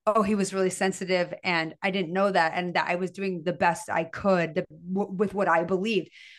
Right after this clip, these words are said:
But I, I'm gonna tell you right now, I don't consider myself a medium, and I don't, I still cannot believe this happens every time it happens. And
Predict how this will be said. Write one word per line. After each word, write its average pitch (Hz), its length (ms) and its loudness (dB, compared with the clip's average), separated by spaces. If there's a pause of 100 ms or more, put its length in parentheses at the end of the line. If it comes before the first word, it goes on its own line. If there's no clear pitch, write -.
(140)
But 247 320 2
I, - 60 -8 (100)
I'm 277 140 8
gonna 339 160 6
tell 285 140 4
you 262 120 4
right 233 140 4
now, 220 340 2
I 247 140 4
don't 220 280 2
consider 370 440 2
myself 370 420 4
a 370 40 -6
medium, 403 420 2 (160)
and 254 120 0
I 277 180 4
don't, 233 460 -2 (760)
I 247 120 0
still 285 560 0
cannot 262 340 2
believe 233 380 -6
this 220 160 -10
happens 202 500 2
every 214 180 -2
time 202 240 0
it 190 60 2
happens. 247 680 0 (440)
And 214 340 4